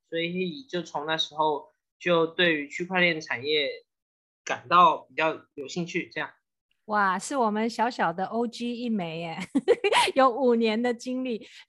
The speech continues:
Speaker 2: 比我们大多数的人都还资深一些呢。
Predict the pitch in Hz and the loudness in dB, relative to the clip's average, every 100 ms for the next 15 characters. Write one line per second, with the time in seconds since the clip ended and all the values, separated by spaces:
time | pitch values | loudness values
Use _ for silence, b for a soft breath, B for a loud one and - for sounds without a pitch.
0 | - 233 247 196 220 269 240 247 247 262 | -6 -2 0 -2 -2 0 0 0 -2 -2
1 | 240 208 196 190 202 233 233 233 175 180 | 0 0 0 -2 0 2 2 0 -4 -6
2 | - 233 240 240 240 240 247 240 226 226 | -10 -10 -8 -4 -2 -2 -4 -4 -4 -4
3 | 214 | -6